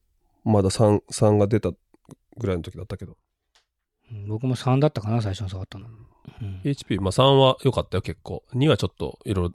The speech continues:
Speaker 1: 問題いっぱいあったけど、三は早かったし、
Speaker 2: 三になって結構言語になった感じだよね、
Speaker 1: うん、すごいいっぱい早くなったし、
Speaker 2: 確かね。
Speaker 1: ストリン-、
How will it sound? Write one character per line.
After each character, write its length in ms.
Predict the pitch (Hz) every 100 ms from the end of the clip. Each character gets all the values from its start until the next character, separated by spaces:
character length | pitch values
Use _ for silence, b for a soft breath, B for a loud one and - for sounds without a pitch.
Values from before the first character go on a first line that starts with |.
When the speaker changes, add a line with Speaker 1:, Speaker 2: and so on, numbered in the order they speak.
| -
Speaker 1:
問 160 | 92 85
題 120 | 85
い 20 |
っ 20 |
ぱ 120 | - 87
い 0 |
あ 20 |
っ 20 |
た 120 | 82
け 40 | 73
ど、 100 | 87
三 220 | 120 117
は 80 | 117
早 180 | 117
か 100 | 120
っ 40 | 90
た 80 | -
し、 60 |
Speaker 2:
三 180 | 226 254
に 80 | 247
な 140 | 254
っ 100 | 247
て 140 | - 208
結 200 | 220 -
構 340 | 139 110 98 _ _ _ _ _ _
言 220 | 147 139
語 100 | 104
に 60 | 107
な 60 |
っ 20 | 107
た 100 | -
感 180 | 92
じ 80 | 92
だ 40 | 135
よ 60 | 101
ね、 40 |
Speaker 1:
う 20 |
ん、 140 | 143 123
す 40 |
ご 60 | 101
い 20 |
い 60 |
っ 20 | -
ぱ 120 | 107
い 20 |
早 100 | 104
く 60 | 87
な 80 |
っ 20 | 85
た 100 | 90
し、 120 | -
Speaker 2:
確 100 | 110
か 60 |
ね。 0 |
Speaker 1:
ス 0 |
ト 0 |
リ 40 |
ン-、 120 | 110